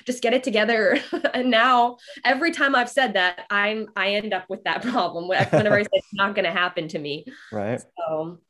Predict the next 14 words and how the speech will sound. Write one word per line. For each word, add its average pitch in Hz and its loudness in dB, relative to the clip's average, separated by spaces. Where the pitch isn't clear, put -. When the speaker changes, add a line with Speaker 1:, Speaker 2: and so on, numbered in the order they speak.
Speaker 1:
and 220 -4
I 220 -2
mean, 208 0
I, 180 0
I 165 0
tried, 170 -6
I 160 -6
was 170 -6
on 165 -8
antidepressants 208 -6
for 196 2
a 190 2
while 202 0
and 165 -6